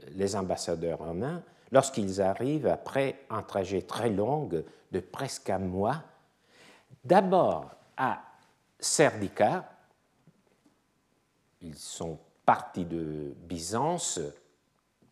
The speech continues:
ils arrivent à Serdica, c'est-à-dire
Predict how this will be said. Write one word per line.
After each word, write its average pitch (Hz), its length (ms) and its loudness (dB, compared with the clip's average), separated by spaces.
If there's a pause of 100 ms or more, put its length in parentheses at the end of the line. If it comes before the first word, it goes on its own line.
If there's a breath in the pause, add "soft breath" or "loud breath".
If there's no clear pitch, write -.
(1600 soft breath)
ils 110 240 2
arrivent 92 380 4
à 80 60 -2
Serdica, 90 760 4 (680 soft breath)
c'est-à-dire 78 560 -6